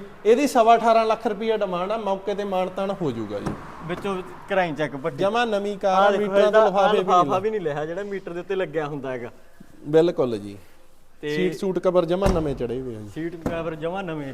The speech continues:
Speaker 2: ਚੜ੍ਹੇ ਪਏ ਨੇ, ਤੇ
Speaker 1: ਹਾਂਜੀ।
Speaker 2: ਕਰੋ ਵਿੱਚੋਂ ਕੰਡੀਸ਼ਨ ਚੈੱਕ। ਤੇ
Speaker 1: ਸਾਰੀ ਗੱਡੀ ਓਰੀਜਨਲ ਆ, ਬੰਪਰ to ਬੰਪਰ।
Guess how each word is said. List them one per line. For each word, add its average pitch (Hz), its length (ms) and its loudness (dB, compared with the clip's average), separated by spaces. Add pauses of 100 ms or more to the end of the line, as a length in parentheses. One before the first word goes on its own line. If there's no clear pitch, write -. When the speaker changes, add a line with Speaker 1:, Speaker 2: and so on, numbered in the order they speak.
Speaker 2:
ਚੜ੍ਹੇ 143 200 -8
ਪਏ 139 180 -10
ਨੇ, 123 100 -12
ਤੇ 131 120 -10
Speaker 1:
ਹਾਂਜੀ। 131 160 -6
Speaker 2:
ਕਰੋ 151 140 -6
ਵਿੱਚੋਂ 135 320 -12
ਕੰਡੀਸ਼ਨ 127 600 -14
ਚੈੱਕ। 110 200 -14 (1040)
ਤੇ 160 80 -6
Speaker 1:
ਸਾਰੀ 185 280 0
ਗੱਡੀ 190 200 -2
ਓਰੀਜਨਲ 190 420 -2
ਆ, 170 40 2
ਬੰਪਰ 180 320 -4
to 185 100 -6
ਬੰਪਰ। 147 420 -8